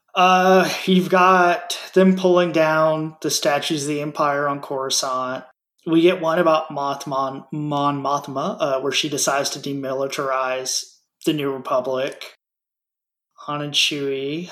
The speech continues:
Um, oh, the weird kids. There's, like, a kids' rebellion on Coruscant. There's apparently a group of children that,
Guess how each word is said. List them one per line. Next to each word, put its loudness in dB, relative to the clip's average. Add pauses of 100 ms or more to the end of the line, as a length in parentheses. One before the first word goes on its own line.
Um, -6 (920)
oh, 2
the -4
weird 2
kids. 2
There's, -4
like, 2
a -8
kids' -2
rebellion 0
on 2
Coruscant. 2 (400)
There's -8
apparently -6
a -4
group -10
of -6
children -2
that, -4